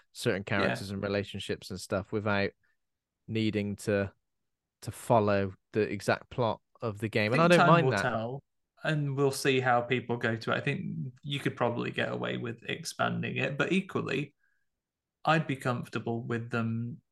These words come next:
Speaker 2: not having to follow typical T V cycle of saying, "Okay,
Speaker 1: Yeah.
Speaker 2: so I guess next year the next one will be out." They could do two, and if the,
Speaker 1: Yeah.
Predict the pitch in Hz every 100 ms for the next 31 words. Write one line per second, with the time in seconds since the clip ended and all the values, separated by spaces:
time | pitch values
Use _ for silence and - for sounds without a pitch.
0 | _ _ - 131 131 135 - - 143 139
1 | 139 135 117 139 131 117 123 127 - _
2 | _ _ - 147 139 - 123 113 123 120
3 | 135 131 - 113 110 120 120 110 127 117
4 | 117 117 113 _ _ _ - 147 143 139
5 | 113 123 120 117 113 _ _ - - 131
6 | 127 139 135 - 139 131 127 127 - 123
7 | 120 113 113 120 123 170 190 175 - 175
8 | - - 135 160 196 _ _ _ _ -
9 | 143 143 - 139 131 127 135